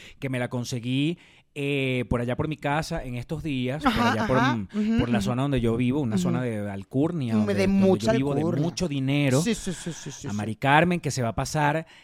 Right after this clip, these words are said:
Speaker 1: cuatro meses en los Estados Unidos de Norteamérica, en el estado de Florida.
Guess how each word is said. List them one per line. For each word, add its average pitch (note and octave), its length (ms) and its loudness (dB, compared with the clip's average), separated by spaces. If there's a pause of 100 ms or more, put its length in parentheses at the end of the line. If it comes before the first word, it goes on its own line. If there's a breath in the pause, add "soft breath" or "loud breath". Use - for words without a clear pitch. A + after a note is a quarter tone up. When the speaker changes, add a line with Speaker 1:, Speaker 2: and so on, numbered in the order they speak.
(340 soft breath)
Speaker 1:
cuatro F#3+ 580 6
meses F#3 1000 -2
en D3 160 0
los C#3 140 4
Estados C#3 340 2
Unidos C#3 340 2
de C3 100 0
Norteamérica, A2 1000 -4
en A#2+ 200 -8
el A#2+ 80 -4
estado C3+ 420 -8
de C3+ 160 -16
Florida. E3+ 1400 2